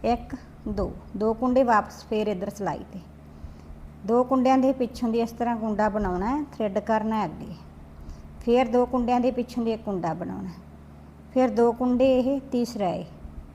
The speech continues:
ਤਿੰਨ ਕੁੰਡਿਆਂ ਦਾ ਇੱਕ ਕਰਤਾ ਇਸ ਤਰ੍ਹਾਂ। ਹੁਣ ਜਿਹੜੇ ਦੋ ਕੁੰਡੇ ਆ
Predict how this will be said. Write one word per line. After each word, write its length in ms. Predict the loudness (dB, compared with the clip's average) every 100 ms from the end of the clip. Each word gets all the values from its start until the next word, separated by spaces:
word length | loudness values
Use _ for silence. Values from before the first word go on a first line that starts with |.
| -20 -20 -20 -20 -20 -8
ਤਿੰਨ 280 | -2 2 2
ਕੁੰਡਿਆਂ 380 | 2 2 2 2
ਦਾ 160 | 2 2
ਇੱਕ 300 | 0 -4 -4
ਕਰਤਾ 360 | -2 -2 -2 -6
ਇਸ 80 | -6
ਤਰ੍ਹਾਂ। 260 | -10 -14 -14 -18 -20 -20 -20 -20 -20 -20 -20 -20 -20 -6
ਹੁਣ 120 | 0 6
ਜਿਹੜੇ 260 | 8 8
ਦੋ 260 | 8 8 8
ਕੁੰਡੇ 360 | 6 0 2 2
ਆ 100 | 2